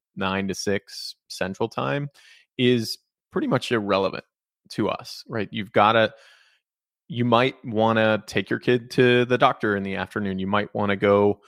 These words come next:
you know, pick up your kid from school. That's totally fine. You should do that. I mean, right before this interview, I, I had a plumber over here and I spent thirty minutes with him walking through things like that. Th-, it doesn't matter if that type of stuff is happening. What matters is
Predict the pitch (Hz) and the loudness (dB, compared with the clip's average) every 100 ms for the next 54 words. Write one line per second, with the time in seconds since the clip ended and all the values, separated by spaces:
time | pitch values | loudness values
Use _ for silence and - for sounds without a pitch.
0 | _ - - _ _ _ 165 120 139 - | _ -20 -20 _ _ _ -2 0 0 0
1 | 123 131 - 131 - 123 - 156 - 123 | 0 -2 0 0 0 -4 0 0 0 -4
2 | - - 165 165 160 143 135 147 170 - | -4 -8 -4 -2 -4 -2 0 0 -4 -8
3 | - - 113 131 151 - 123 131 127 131 | -14 -10 -6 0 0 0 0 2 4 2
4 | - - 131 123 - 143 139 104 98 101 | 0 -2 -2 -2 -2 -2 0 2 2 0
5 | - - 98 95 107 151 180 127 101 - | -6 -12 -4 -2 0 0 2 2 0 -2
6 | 107 98 - - 95 - 107 107 _ 113 | -6 -6 -6 -6 -10 -6 -6 -6 _ -2
7 | 123 139 175 120 113 - 104 101 98 - | -2 0 -2 -2 -8 -4 -4 -2 -4 -6
8 | 135 156 165 - 113 - - - - _ | -8 -4 -4 -4 -6 -6 -4 -4 -6 _
9 | - - _ _ _ _ _ _ 107 113 | -20 -20 _ _ _ _ _ _ 2 2
10 | 120 _ _ 110 104 - 117 110 127 123 | 2 _ _ _ -10 -8 -10 0 2 4
11 | 131 104 104 107 107 98 - 98 - - | 2 -2 -2 0 0 0 0 -2 -2 -10
12 | - 107 98 92 98 95 - 95 98 139 | -4 -4 -2 -4 -4 -6 -6 -4 -4 -4
13 | 120 98 98 101 120 113 98 92 90 90 | -2 -2 0 2 4 2 0 -2 -2 -4
14 | - - | -8 -16